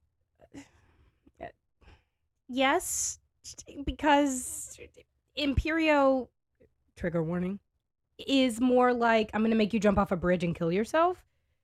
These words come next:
I mean, I guess you could do that with a love potion, but I wouldn't think that that would be your intent with the love potion. I mean, it's the same, you know, like,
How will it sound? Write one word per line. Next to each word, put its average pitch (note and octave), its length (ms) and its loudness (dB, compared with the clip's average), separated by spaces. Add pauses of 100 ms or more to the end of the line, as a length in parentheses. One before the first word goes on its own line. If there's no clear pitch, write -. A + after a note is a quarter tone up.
(680)
I A#3+ 120 2
mean, A#3+ 260 2 (220)
I - 200 -6
guess F3+ 240 -6
you F3 60 -2
could D3 100 -4
do D3 100 -2
that C#3 140 -2
with D3+ 120 -4
a - 20 -2
love D3 220 -4
potion, F#3+ 440 -2
but G3 240 2 (1080)
I A3 140 -6
wouldn't A#3 340 0
think A#3 200 0
that G#3+ 120 2
that F#3+ 100 0
would F#3+ 120 0
be G3+ 80 0
your F3 180 2
intent D3+ 400 -6
with F3+ 100 -6
the D3 80 -10
love C#3 240 -4
potion. - 320 -6
I B3+ 60 2
mean, C4+ 200 0 (600)
it's B3+ 180 -10
the C#4 140 -6
same, C#4+ 260 0
you D4 100 0
know, A#3+ 140 4
like, G#3+ 340 2